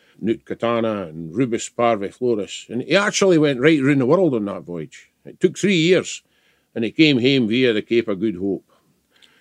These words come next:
And as a result of that, he ended up working at Kew, and he was working for Banks, and then he was sent off to sail again in seventeen ninety-one with Captain Vancouver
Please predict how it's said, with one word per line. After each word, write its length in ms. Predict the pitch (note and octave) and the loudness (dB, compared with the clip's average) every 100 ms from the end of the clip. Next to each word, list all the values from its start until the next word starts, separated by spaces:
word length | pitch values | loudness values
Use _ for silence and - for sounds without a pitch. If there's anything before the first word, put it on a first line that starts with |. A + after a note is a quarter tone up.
| _ - - _ | _ -20 -20 _
And 120 | - | -2
as 100 | D#3 | 2
a 80 | E3 | 4
result 360 | D#3+ D#3+ B3 E3 | 4 6 6 6
of 80 | B2+ | 4
that, 200 | B2+ B2+ | 4 4
he 120 | D3+ | 6
ended 220 | G3+ F#3+ | 6 6
up 140 | C#3+ | 4
working 300 | A2+ A#2 A2+ | 2 -2 -2
at 160 | F#2 - | -6 -6
Kew, 360 | - G3+ A2+ - _ _ _ - | 0 4 4 2 _ _ _ -10
and 100 | G#2+ | -2
he 80 | A2 | -2
was 160 | A2 | 0
working 220 | C#3+ A2+ | -4 -4
for 160 | G2+ G#2 | -6 -6
Banks, 420 | F2+ B2 G#2+ - | -2 -2 -2 -2
and 80 | B2 | 0
then 100 | E3 | 2
he 80 | D#3 | 2
was 160 | B2+ | 0
sent 280 | - E3+ D#3 | 2 2 2
off 480 | C3+ C3+ - - _ _ _ | 4 2 2 -12 _ _ _
to 100 | - | -6
sail 300 | - D#3 C3 | 2 2 4
again 340 | B2 E3+ E3 | 6 6 6
in 100 | G#2+ | 4
seventeen 480 | - C#3+ B2 C3 C3 | 0 -2 0 0 2
ninety-one 560 | B2 B2+ A#2 G#2+ C3+ A#2+ | 4 2 0 0 2 0
with 160 | F#2+ | -2
Captain 420 | - C#3 - G#2+ F#2+ | -2 -2 -2 -6 -4
Vancouver 640 | G#2 G2 - E3+ A#2+ | -4 -6 2 4 4